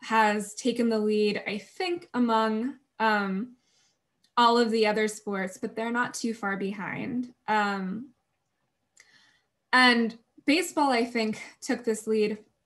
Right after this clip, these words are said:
particularly for the reasons that are outlined here. Um,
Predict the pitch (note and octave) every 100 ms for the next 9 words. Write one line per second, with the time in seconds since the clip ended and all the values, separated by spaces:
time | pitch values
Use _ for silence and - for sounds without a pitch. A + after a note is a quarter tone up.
0 | _ _ - A#3+ A#3 C4 C4 A#3+ A3+ A3
1 | A3 G#3 G3 G3 G3 G3 F#3 - - -
2 | - - - - - - - - _ _
3 | A#3+ A#3+ G#3+ G3